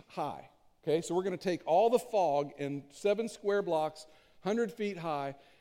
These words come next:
and we're gonna condense that down and turn it into water and fill a glass. Do you know how much it would hold? It would be less than a glass full. Seven blocks,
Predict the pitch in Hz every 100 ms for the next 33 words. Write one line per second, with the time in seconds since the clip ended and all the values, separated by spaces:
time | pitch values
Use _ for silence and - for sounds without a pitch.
0 | - 170 196 180 - 160 170 214 185 214
1 | 185 160 196 175 143 139 - _ _ _
2 | - 147 - 208 220 214 190 170 185 180
3 | 165 147 143 - 196 175 135 165 143 107
4 | 175 180 185 185 185 190 180 165 196 208
5 | 220 170 165 151 165 156 170 190 - 180
6 | 151 151 156 151 - - 107 92 - 180
7 | 196 226 226 190 180 180 175 - -